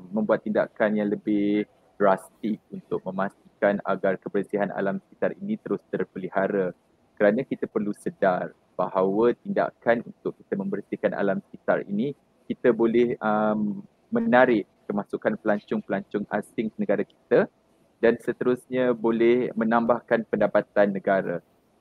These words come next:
Kerana sektor pelancongan ini sebagai salah satu punca pendapatan yang besar dalam untuk meningkatkan ekonomi negara kita.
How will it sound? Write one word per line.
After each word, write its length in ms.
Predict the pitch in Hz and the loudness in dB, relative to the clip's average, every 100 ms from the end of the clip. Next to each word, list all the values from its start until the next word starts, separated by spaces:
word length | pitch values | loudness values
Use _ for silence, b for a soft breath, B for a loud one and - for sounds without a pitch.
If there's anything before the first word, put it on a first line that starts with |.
| _ - | _ -2
Kerana 480 | 117 123 143 170 147 | 2 2 2 -2 -2
sektor 400 | - 113 - 139 | -2 -2 0 -2
pelancongan 480 | - 123 123 120 120 - | 0 0 0 -4 -4 -4
ini 240 | 120 135 135 | -6 -6 -6
sebagai 400 | - 113 113 117 | -2 0 2 0
salah 240 | - 107 | 2 0
satu 400 | 110 110 110 123 | -2 -10 -8 -8
punca 320 | - 113 - 113 | -8 -12 -6 -8
pendapatan 720 | - 107 - 110 - - 117 113 | -4 -4 -2 -2 -2 -2 0 0
yang 240 | 107 107 | 0 -2
besar 480 | 107 - 110 95 82 _ _ _ - | -6 0 2 2 -4 _ _ _ 0
dalam 480 | 101 101 101 101 101 | 2 4 2 0 -8
untuk 480 | 104 - 101 95 _ - | -12 -4 -2 -2 _ -4
meningkatkan 560 | 107 104 - - - 101 | -2 -2 -2 -4 -4 -6
ekonomi 480 | - - 98 98 98 | -4 -6 -4 -6 -10
negara 320 | 92 95 92 | -10 -8 -6
kita. 480 | 92 _ _ - - | -8 _ _ -12 -12